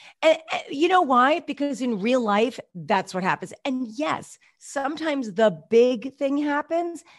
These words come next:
in an authentic way that you, like, you know, truth is stranger than fiction. And we're here for it and we wanna see it. But it, it, but not everything has to be that.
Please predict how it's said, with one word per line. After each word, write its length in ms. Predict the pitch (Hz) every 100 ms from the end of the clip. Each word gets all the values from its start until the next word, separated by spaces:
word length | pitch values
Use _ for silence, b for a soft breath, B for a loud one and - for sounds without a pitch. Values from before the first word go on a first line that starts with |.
| b b
in 100 | 240
an 100 | 247
authentic 680 | 220 208 - 233 247 262 247
way 240 | 233 262 254
that 180 | 226
you, 140 | 196 214
like, 420 | 208 202 196 _ _ _ -
you 120 | -
know, 140 | 196 175
truth 380 | - 254 233
is 100 | 233
stranger 340 | - 226 240 220
than 140 | 190
fiction. 500 | - 247 - 302 285
And 220 | - 214 208 -
we're 160 | 196 190
here 300 | 185 196 226
for 340 | 226 269 285 294
it 80 | 302
and 140 | 202
we 80 | 190
wanna 240 | 190 196
see 400 | - - - 202
it. 180 | 294 330 - b b b b b _ -
But 140 | 294
it, 220 | 302 294 -
it, 680 | - 302 466 - 233 269
but 160 | 226 277
not 380 | 262 311 339 - - - _ -
everything 460 | 311 285 311 - 240
has 440 | 180 240 247 -
to 120 | -
be 220 | 214 254 220
that. 300 | - -